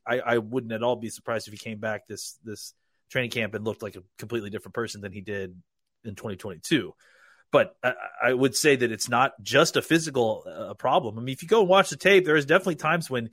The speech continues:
he's elevating the way he used to. Uh, he's, he's, you know, he's able to beat guys in coverage a-,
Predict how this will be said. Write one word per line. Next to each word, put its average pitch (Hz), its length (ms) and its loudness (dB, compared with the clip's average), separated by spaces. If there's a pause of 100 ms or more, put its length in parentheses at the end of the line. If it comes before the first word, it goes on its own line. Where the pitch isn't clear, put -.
(280)
he's 147 200 -2
elevating 170 500 4
the 156 80 -2
way 156 140 0
he 156 100 -8
used 147 400 -10
to. 160 340 -6 (380)
Uh, 107 200 0
he's, 117 440 -8
he's, 120 420 -8
you 131 120 -6
know, 117 60 -4
he's 113 140 -4
able 143 200 2
to 139 80 0
beat 131 260 -4
guys 127 320 2
in 123 60 -12
coverage 139 580 0
a-, 135 120 -6